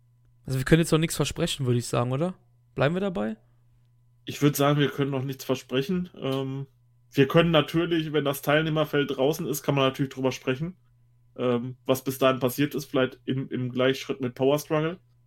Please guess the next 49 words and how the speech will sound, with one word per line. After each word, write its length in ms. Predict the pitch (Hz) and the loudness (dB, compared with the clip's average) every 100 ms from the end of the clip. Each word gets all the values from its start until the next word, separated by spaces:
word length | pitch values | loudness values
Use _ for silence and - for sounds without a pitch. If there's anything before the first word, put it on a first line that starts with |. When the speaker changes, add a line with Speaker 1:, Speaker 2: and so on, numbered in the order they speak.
| _ - | _ 4
Speaker 2:
Weil 100 | 127 | 6
das 200 | 143 151 | 6 6
wird, 160 | 143 | 6
das 160 | 135 135 | 4 4
werde 160 | 131 131 | 4 4
ich 60 | |
halt 140 | 127 123 | 2 0
definitiv 500 | 127 123 - 156 151 | -2 -4 -6 -6 -2
schauen. 300 | 160 165 185 _ _ _ _ _ _ _ | -2 -2 -6 _ _ _ _ _ _ _
Ähm, 340 | - 131 127 127 | -2 0 2 4
Speaker 1:
Ja, 140 | 147 | 8
ja, 160 | 175 175 | 10 10
klar, 220 | 135 165 | 10 8
um 100 | 156 | 8
Gottes 220 | 151 143 | 4 4
Willen, 180 | 160 147 | 2 2
wir, 180 | 147 143 | 0 2
wir, 100 | 156 - - | 2 0 -6
wir 100 | - | 6
machen 220 | 156 160 | 8 8
jetzt 160 | 156 135 | 6 4
hier 120 | 165 | 0
keinen 260 | - 143 131 | 6 6 6
halbgaren 420 | 156 143 143 135 | 4 6 4 6
New 120 | 170 | 4
Japan 300 | 185 180 139 | 2 2 0
Podcast 400 | 131 135 135 - | 2 -2 -2 -2
mehr, 80 | 151 | -2
nur, 320 | 156 160 147 139 | 2 4 2 0
wie 120 | - 135 | -8 0
Speaker 2:
Richtig. 160 | 147 | 2
Speaker 1:
gesagt, 300 | 151 165 - 160 | 4 4 4 6
wir 80 | |
hatten, 220 | 147 160 156 - - - | 6 6 -2 -6 -2 4
wir 80 | |
hatten 160 | 165 165 | 6 8
halt 120 | 156 | 6
letztes 280 | 143 156 - | 8 6 8
Jahr 100 | 143 | 6
auch 120 | 147 | 6
schon 160 | - 180 | 4 2
gesagt, 200 | 160 156 | 0 0
so, 100 | 160 | -2
Tag 240 | - 139 | 0 -2
League 120 | 139 | 0
mache 200 | 139 214 | 2 2
ich 120 | 233 147 | 2 0
nicht, 180 | 127 | 2
weil, 180 | 139 139 | 8 8